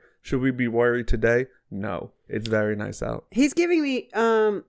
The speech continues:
Speaker 2: the nautical look that you used to do. Like,
Speaker 1: Nautical
Speaker 2: I could
Speaker 1: chic.
Speaker 2: see he was on a sailboat earlier.
Speaker 1: Yeah, yeah, I, I can see what you're saying.
Speaker 2: <laughs>
Speaker 1: What's going on, guys? How you doing? It is Thursday. If you want your drink, you gotta keep it out of frame.
Speaker 2: <laughs>
Speaker 1: Otherwise, I will be taking it from you.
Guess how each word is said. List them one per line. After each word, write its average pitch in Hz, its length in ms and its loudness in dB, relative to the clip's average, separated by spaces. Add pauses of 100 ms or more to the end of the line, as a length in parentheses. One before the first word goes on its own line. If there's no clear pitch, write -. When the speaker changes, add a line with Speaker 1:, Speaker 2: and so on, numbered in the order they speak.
Speaker 2:
the 220 100 2
nautical 226 380 6
look 208 200 2
that 190 80 2
you 196 120 0
used 208 240 -2
to 180 80 -4
do. 165 160 -4
Like, 160 220 0
Speaker 1:
Nautical 143 340 4
Speaker 2:
I 214 60 4
could 226 160 4
Speaker 1:
chic. 107 100 2
Speaker 2:
see 233 260 2
he 220 120 4
was 208 100 2
on 208 80 6
a 196 60 6
sailboat 175 420 2
earlier. 170 640 0
Speaker 1:
Yeah, 107 340 0 (160)
yeah, 107 240 0 (140)
I, 107 60 0
I 107 40 -4
can 113 160 -8
see 123 240 -4
what 110 140 -2
you're 110 160 0
saying. 220 600 6 (460)
Speaker 2:
<laughs> - 460 -20
Speaker 1:
What's 180 260 0
going 185 400 4
on, 180 240 6
guys? 165 400 8
How 185 140 6
you 185 160 2
doing? 139 420 4
It 156 140 4
is 156 220 4
Thursday. 131 840 4 (500)
If 120 180 -6
you 135 80 -2
want 180 220 0
your 185 120 2
drink, 131 400 -2
you 123 80 -2
gotta 127 220 6
keep - 160 6
it 127 60 10
out 123 180 10
of 135 100 6
frame. 180 340 6
Speaker 2:
<laughs> - 20 -6
Speaker 1:
Otherwise, 131 540 4
I 120 180 4
will 120 180 0
be 117 100 -4
taking 104 360 4
it 101 100 -10
from 104 160 -4
you. - 160 -10